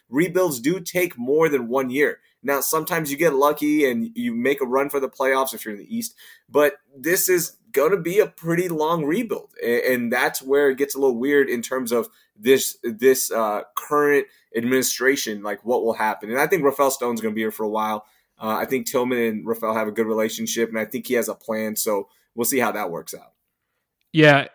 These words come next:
Speaker 2: the, the only thing I worry about with Steven is he doesn't have the pedigree to walk away, right? Like, S-, Mike D'Antoni can walk away and get another job tomorrow. Stephen Silas, yeah, he's been around the N B A for a long time. He's not gonna get a head coaching job right away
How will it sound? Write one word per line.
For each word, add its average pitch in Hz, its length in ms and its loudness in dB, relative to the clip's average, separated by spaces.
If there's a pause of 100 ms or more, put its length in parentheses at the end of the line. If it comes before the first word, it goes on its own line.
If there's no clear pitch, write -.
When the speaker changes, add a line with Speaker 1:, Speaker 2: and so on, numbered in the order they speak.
(140)
Speaker 2:
the, 180 440 2
the 175 140 4
only 254 180 2
thing 254 180 2
I 220 60 6
worry 165 280 8
about 151 220 6
with 127 120 -2
Steven 151 340 0
is 123 140 0
he 208 140 -2
doesn't 262 260 2
have 202 240 2
the 135 80 0
pedigree 151 560 2
to 110 80 0
walk 110 320 -4
away, 110 380 -4
right? 131 340 4
Like, 135 260 4
S-, - 180 -12
Mike 175 320 2
D'Antoni 190 540 4
can 170 120 -2
walk 156 260 6
away 156 200 6
and 143 80 0
get 139 120 2
another 135 200 2
job 131 300 0
tomorrow. 110 560 -6 (380)
Stephen 233 360 2
Silas, 185 540 6
yeah, 180 220 8
he's 151 180 2
been 165 100 -2
around 160 260 6
the 139 100 2
N 131 120 0
B 131 100 2
A 147 100 4
for 135 140 -2
a 120 40 2
long 120 180 -2
time. 127 220 0
He's 208 100 0
not 285 120 -2
gonna 208 100 0
get 143 140 0
a 120 40 -2
head 123 180 -6
coaching 120 300 -8
job 127 220 -6
right 135 140 -6
away 143 200 -6